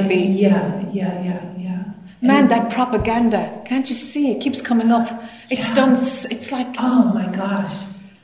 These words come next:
Speaker 1: It's
Speaker 2: Yeah, it's really strong conditioning,
Speaker 1: just
Speaker 2: isn't it?
Speaker 1: like the Catholic Church and
Speaker 2: Yeah,
Speaker 1: all the
Speaker 2: it's,
Speaker 1: rest
Speaker 2: it's,
Speaker 1: of
Speaker 2: yeah,
Speaker 1: whatever.
Speaker 2: exactly.
Speaker 1: The same thing.
Speaker 2: That's right.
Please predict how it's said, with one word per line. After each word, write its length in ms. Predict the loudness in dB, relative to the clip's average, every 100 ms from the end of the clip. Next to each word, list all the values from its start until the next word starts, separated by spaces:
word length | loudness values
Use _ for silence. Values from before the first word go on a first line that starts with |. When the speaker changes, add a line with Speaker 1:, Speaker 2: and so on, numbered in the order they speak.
| _ _ 0
Speaker 1:
It's 100 | 4
Speaker 2:
Yeah, 540 | 6 4 2 0 -4 -8
it's 260 | -10 -2
really 240 | 2 4 2
strong 340 | 2 2 4
conditioning, 520 | 4 4 4 4 2
Speaker 1:
just 160 | 0 0
Speaker 2:
isn't 100 | 0 2
it? 60 |
Speaker 1:
like 440 | 2 0 -4 -6 -6
the 100 | -6
Catholic 580 | -6 -6 -6 -4 -4
Church 480 | -6 -6 -6 -6 -4
and 360 | -2 -2 -2 -2
Speaker 2:
Yeah, 540 | 0 0 0 0 -2 -2
Speaker 1:
all 40 |
the 100 | 0 0
Speaker 2:
it's, 140 | 2
Speaker 1:
rest 120 | 0 0
Speaker 2:
it's, 240 | 0 0
Speaker 1:
of 100 | 0
Speaker 2:
yeah, 120 | 2 4
Speaker 1:
whatever. 520 | 4 2 0 -2 -2
Speaker 2:
exactly. 560 | -2 0 -2 -4 -2 -2
Speaker 1:
The 80 | 2
same 300 | 2 4 2
thing. 320 | 2 4 6
Speaker 2:
That's 240 | 4 2
right. 320 | -2 -4 -6